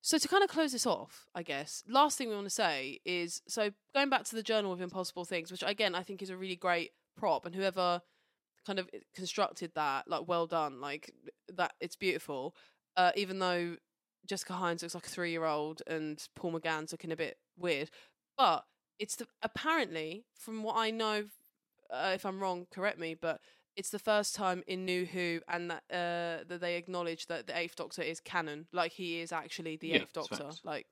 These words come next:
Speaker 1: yeah.
Speaker 2: 'Cause Big, Big
Speaker 1: We love
Speaker 2: Finish
Speaker 1: that.
Speaker 2: didn't have kind of big, that's why Big Finish could only use very specific things.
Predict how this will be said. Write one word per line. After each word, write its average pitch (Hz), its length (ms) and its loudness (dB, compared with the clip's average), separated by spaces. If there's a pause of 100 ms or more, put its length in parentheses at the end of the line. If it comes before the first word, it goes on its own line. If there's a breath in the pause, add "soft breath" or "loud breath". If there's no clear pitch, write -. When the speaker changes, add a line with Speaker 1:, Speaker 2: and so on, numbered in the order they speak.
(120)
Speaker 1:
yeah. 160 200 -10 (640)
Speaker 2:
'Cause 117 100 4
Big, - 320 2 (160)
Big 110 120 2
Speaker 1:
We 95 40 2
love - 140 6
Speaker 2:
Finish 185 160 2
Speaker 1:
that. 147 80 -6
Speaker 2:
didn't 92 260 -2
have 85 420 -8 (720)
kind 95 120 4
of 85 60 -2 (260)
big, 117 160 0
that's 110 200 2
why 135 160 10
Big 107 160 2
Finish 104 260 2
could - 140 0
only 90 200 2
use 87 240 2
very 82 200 0
specific - 440 -2
things. 76 500 0